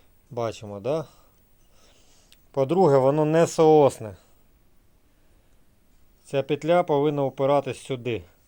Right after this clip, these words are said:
Плюс вона вся отака. Але плюс цієї петлі, то що вона, в принципі, добре рівняється, вона зрозуміла по формі. І ще одне, ось отут, тут зігнуте.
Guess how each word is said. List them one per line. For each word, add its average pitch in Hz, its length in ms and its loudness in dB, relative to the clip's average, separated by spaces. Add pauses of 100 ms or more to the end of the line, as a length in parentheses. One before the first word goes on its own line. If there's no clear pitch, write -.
(720)
Плюс 156 560 0
вона 135 340 0
вся 147 220 0
отака. 143 640 2 (1600)
Але 131 260 0
плюс 165 340 0
цієї 147 320 0
петлі, 143 380 -4
то 175 180 -2
що 143 180 -4
вона, 139 420 2
в 131 100 -4
принципі, 131 580 -6 (760)
добре 127 540 2
рівняється, 143 720 2
вона 127 300 0
зрозуміла 131 880 -2
по - 220 -8
формі. 151 520 -2 (480)
І 147 120 -2
ще 147 220 0
одне, 110 300 2
ось 139 260 -10
отут, 170 260 -6
тут 120 160 -6
зігнуте. 104 500 -8